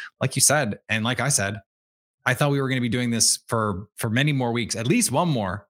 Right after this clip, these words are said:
Like, I wasn't sure how the, like, Tampa or the Rams was gonna, I, but I thought for sure they were gonna beat the forty-niners.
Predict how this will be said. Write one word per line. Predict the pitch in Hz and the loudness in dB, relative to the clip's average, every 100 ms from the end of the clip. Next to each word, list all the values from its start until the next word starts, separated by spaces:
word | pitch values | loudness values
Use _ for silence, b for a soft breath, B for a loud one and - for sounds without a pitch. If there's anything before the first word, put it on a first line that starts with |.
| _ _ _ _ _ _ _ - | _ _ _ _ _ _ _ -6
Like, | 120 | 0
I | |
wasn't | 160 190 175 | 2 4 2
sure | 156 - 170 160 | 2 2 2 0
how | 156 | 0
the, | 151 151 110 | 0 -2 -2
like, | 139 131 - | 0 -2 0
Tampa | 156 151 147 139 139 139 | 0 0 0 -2 0 -2
or | 131 120 | -2 -2
the | |
Rams | 120 139 139 135 | 0 2 2 0
was | 120 | -2
gonna, | 135 | -2
I, | 147 | -2
but | - 135 | -2 0
I | 180 | 2
thought | 196 156 131 | 2 0 -2
for | - | -4
sure | 113 - 214 | -4 2 2
they | 165 120 | 2 0
were | 117 | 0
gonna | 113 | 0
beat | 120 110 | -2 -4
the | |
forty-niners. | 113 120 107 160 156 104 98 | -4 -2 0 2 0 -2 -4